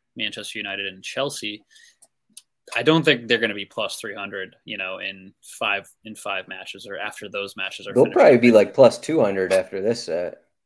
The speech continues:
Speaker 1: Yeah, yeah. So, I mean, if you, if you feel like that, and Southampton, they didn't, I mean, they never really add anybody super noteworthy. They just do a good do-, good job of, uh, cheap recruitment. But still, I, I would say get that bet in now rather than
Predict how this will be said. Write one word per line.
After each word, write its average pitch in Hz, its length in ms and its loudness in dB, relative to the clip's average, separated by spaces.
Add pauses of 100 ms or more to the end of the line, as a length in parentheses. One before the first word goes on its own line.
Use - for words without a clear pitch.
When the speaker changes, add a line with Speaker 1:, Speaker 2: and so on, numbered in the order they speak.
(120)
Speaker 1:
Yeah, 120 420 0
yeah. 113 280 0
So, 120 260 -2
I 117 60 0
mean, 123 180 -2
if 120 80 -8
you, 135 260 -4 (140)
if - 180 -16
you - 80 -10
feel 156 240 -8
like 147 180 -6
that, 139 280 2
and 117 100 -6
Southampton, 127 680 0 (680)
they 127 240 4
didn't, 131 380 2
I 120 40 -10
mean, 107 360 -8
they 127 100 2
never 131 300 2
really 113 240 -2
add 107 160 -4
anybody 107 520 -6 (200)
super 131 400 -10
noteworthy. 135 480 -10
They 104 260 -8
just 104 180 -14
do 104 160 -12
a 98 60 -12
good 98 200 -14
do-, 98 420 -12
good 123 100 -8
job 104 240 -8
of, 98 140 -20 (280)
uh, 95 100 -18
cheap - 260 -14 (160)
recruitment. 127 580 -14 (360)
But - 120 -20
still, 110 260 -8
I, 104 200 -6
I 123 100 -8
would 131 140 -10
say 127 180 -8
get 110 220 -14
that 107 160 -8
bet 104 160 -6
in 98 160 -8
now 98 260 -8
rather 95 320 -8
than 101 280 -16